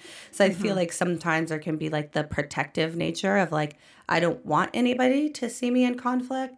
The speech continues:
Speaker 1: I don't want people to pick sides" type vibes. And I think that,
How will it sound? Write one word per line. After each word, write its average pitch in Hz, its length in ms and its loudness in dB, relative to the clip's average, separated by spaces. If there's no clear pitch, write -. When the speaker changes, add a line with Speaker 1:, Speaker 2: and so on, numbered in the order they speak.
Speaker 1:
I 175 60 4
don't 175 100 4
want 170 140 0
people 160 220 -4
to 151 140 -8
pick 170 180 -6
sides" 156 640 -4
type 214 300 0
vibes. 240 480 2
And 233 140 0
I 240 80 2
think 233 340 -4
that, 220 340 -6